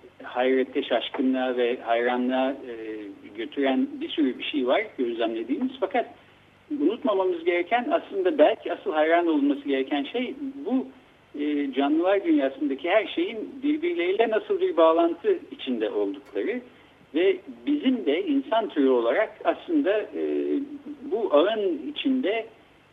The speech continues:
e, aldığımız yer, e, canlılar dünyasının sürekliliği ve bizim, e, bu canlılar dünyasının, e, dışında kalan farklı bir kategoride değil, tam bunun içinde, ortasında, göbeğinde, e, olduğumuz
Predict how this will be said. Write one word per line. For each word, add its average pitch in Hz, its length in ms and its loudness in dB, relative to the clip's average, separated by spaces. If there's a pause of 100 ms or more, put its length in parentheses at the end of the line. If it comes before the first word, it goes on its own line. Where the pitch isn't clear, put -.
e, 123 480 -6
aldığımız 156 720 2
yer, 165 200 8
e, - 400 -12 (1200)
canlılar 160 500 4
dünyasının 127 520 2
sürekliliği 127 640 -6
ve 196 200 4 (160)
bizim, 247 240 -4 (640)
e, - 20 -6 (340)
bu 311 80 -6
canlılar 160 420 0
dünyasının, 185 1300 -2 (140)
e, 139 260 -4
dışında 175 640 4 (440)
kalan 135 300 0
farklı 131 440 2
bir 180 140 6 (100)
kategoride 147 580 -2
değil, 254 240 -4
tam 247 220 0
bunun 247 200 -2
içinde, 175 380 2
ortasında, 175 540 -2
göbeğinde, 143 720 2 (520)
e, 113 200 -4
olduğumuz 117 800 -2